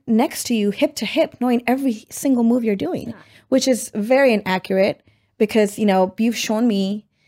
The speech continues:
Speaker 1: the messages that you get, and it's like, wow, like,
Speaker 2: People are cruel.
Speaker 1: cruel out there. Very
Speaker 2: Very
Speaker 1: cruel out there.
Speaker 2: cruel.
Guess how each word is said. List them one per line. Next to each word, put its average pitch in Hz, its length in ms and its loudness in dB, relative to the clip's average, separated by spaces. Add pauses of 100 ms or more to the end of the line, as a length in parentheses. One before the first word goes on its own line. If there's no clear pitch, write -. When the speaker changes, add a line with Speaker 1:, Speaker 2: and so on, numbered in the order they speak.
(220)
Speaker 1:
the 220 100 2
messages 190 560 2
that - 140 -2
you 196 140 0
get, 185 260 -2
and 190 120 -2
it's 196 160 -6
like, 190 280 -4
wow, 214 340 -2
like, 185 380 -4 (460)
Speaker 2:
People 247 320 -14
are 185 280 -6 (140)
cruel. 220 500 -10
Speaker 1:
cruel 359 360 2
out - 180 -4
there. - 280 -10
Very 294 300 4
Speaker 2:
Very 269 160 0
Speaker 1:
cruel 180 100 2
out 180 120 -4
there. 101 200 -8
Speaker 2:
cruel. - 120 -20